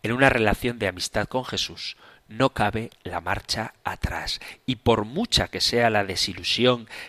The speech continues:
que determinadas actuaciones de gente de la Iglesia puedan producir en nosotros,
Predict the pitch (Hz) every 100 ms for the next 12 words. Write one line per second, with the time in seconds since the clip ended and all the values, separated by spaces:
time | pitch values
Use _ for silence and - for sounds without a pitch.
0 | - 110 110 117 113 113 120 127 120 110
1 | - 104 - 120 123 117 - - 123 123
2 | 120 104 92 92 117 - 107 - 127 131
3 | 123 - 104 98 - 135 135 107 90 110
4 | - 85 -